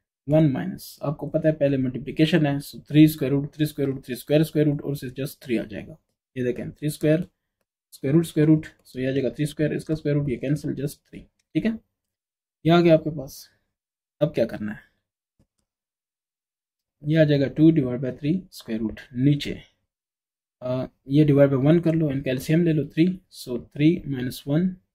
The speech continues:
ठीक है, two divided by three square root, नीचे आ जाएगा two divided by three। अब क्या होगा, अब यह है कि two divided by three square root divide, इसको ऐसे भी लिख सकते हैं,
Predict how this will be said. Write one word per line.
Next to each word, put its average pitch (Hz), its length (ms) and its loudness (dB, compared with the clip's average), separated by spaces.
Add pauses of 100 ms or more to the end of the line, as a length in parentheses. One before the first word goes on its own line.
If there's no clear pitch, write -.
ठीक 143 140 -8
है, 180 140 -2 (520)
two 180 120 6
divided 135 340 2
by 123 140 -6
three 151 180 0
square 170 200 -2
root, 185 180 0 (200)
नीचे 156 240 2
आ 135 80 0
जाएगा 135 300 -4 (280)
two 160 160 2
divided 123 340 -2
by 160 100 0 (160)
three। - 180 -14 (1120)
अब - 160 -20
क्या 170 120 2
होगा, 156 300 0 (1600)
अब 151 140 2
यह 160 180 8
है 170 100 6
कि 151 120 -8
two 165 240 4
divided 127 360 -2
by - 100 -2
three 156 220 0
square 160 240 2
root 175 200 2 (640)
divide, 123 400 -2
इसको 127 280 -6
ऐसे 120 200 -4
भी 160 80 4
लिख 160 140 2
सकते - 300 -12
हैं, 143 120 -12